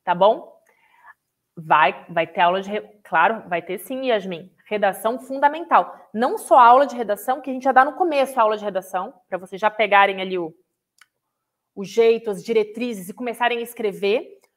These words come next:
como a correção das redações. Mesmo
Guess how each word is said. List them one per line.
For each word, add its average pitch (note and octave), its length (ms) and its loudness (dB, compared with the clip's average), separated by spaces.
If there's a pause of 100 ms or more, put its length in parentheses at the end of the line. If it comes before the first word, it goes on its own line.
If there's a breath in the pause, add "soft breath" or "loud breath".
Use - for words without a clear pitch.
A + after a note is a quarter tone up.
(140)
como C4+ 180 0
a C4+ 60 2
correção D4 1200 -2
das A3 220 -6
redações. A3 680 -14 (380)
Mesmo F4 580 -2